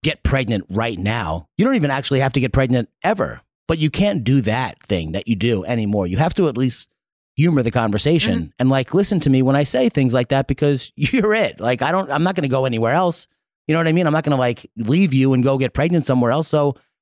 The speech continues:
Speaker 1: you don't have to do it, but you have to at least have the conversation with me." So after all that badgering, I don't wanna call it, whatever it was,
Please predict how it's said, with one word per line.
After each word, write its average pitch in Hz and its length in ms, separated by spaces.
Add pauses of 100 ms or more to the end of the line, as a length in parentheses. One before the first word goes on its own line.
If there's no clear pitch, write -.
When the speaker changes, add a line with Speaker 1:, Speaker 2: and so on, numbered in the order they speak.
(160)
Speaker 1:
you 151 60
don't 180 100
have 175 160
to 214 100
do 143 200
it, 147 100
but 131 100
you 120 60
have 143 200
to 143 100
at 123 180
least 135 180
have 127 140
the 117 60
conversation 113 560
with 95 140
me." 95 200 (440)
So 147 100
after - 260
all 165 300
that 170 200
badgering, 104 600 (680)
I 110 40
don't 113 60
wanna 85 120
call 76 160
it, - 100
whatever 117 300
it 85 80
was, 80 300